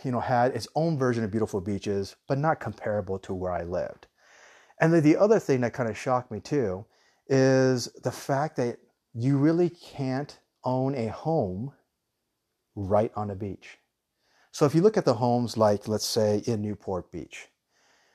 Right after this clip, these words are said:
you see homes smack right there on the beach.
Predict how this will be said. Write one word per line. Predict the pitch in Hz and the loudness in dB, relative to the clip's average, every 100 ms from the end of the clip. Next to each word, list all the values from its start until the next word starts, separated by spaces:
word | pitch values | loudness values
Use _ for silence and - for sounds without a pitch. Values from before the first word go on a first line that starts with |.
| _ _ - | _ _ -4
you | 107 | -2
see | - 131 120 107 | 2 4 4 2
homes | - 127 117 107 - _ - | 0 2 2 0 -6 _ -6
smack | - - 127 120 104 - | 0 2 2 0 -2 -6
right | 104 98 | -6 -6
there | 101 95 | -4 -8
on | |
the | 87 | -8
beach. | 82 85 - - | -10 -10 -10 -14